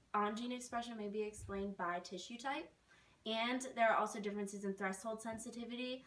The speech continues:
that lead to changes in pathways that occur on different timescales. For the broiler study, it did not, um, evaluate the M R N A abundance in the V M H,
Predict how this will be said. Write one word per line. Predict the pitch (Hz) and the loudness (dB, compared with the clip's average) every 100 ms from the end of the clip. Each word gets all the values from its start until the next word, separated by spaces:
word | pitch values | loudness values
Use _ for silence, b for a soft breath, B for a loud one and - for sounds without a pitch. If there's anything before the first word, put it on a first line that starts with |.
| B B | B B
that | 214 196 | 4 4
lead | 196 196 | 4 2
to | 202 | 0
changes | 202 196 185 185 180 | -2 -2 0 -2 -4
in | 185 | -6
pathways | 185 160 185 170 170 | -4 -4 -2 -4 -2
that | 170 | -4
occur | 165 175 165 156 | -2 -4 -4 -4
on | 160 | -8
different | - - 175 | -8 -12 -12
timescales. | 208 - - - - | -12 -10 -10 -12 -2
For | 277 | 2
the | 302 339 | 4 4
broiler | 262 247 247 | 4 2 0
study, | 247 254 233 | 0 2 4
it | 220 208 | 2 -2
did | 233 208 | -2 0
not, | 196 196 226 - - | 4 4 2 -4 -4
um, | 226 214 202 | 0 0 -2
evaluate | 196 185 202 220 214 | 0 2 2 0 -2
the | 220 | 0
M | - 220 | -2 -2
R | 226 | 0
N | 233 | 0
A | 240 240 233 | -2 -4 -4
abundance | 233 247 262 269 262 | -4 -2 -2 -4 -6
in | - 214 | -4 -4
the | 233 | -4
V | 254 | -2
M | 269 269 | -2 -2
H, | 285 311 - | -6 -8 -12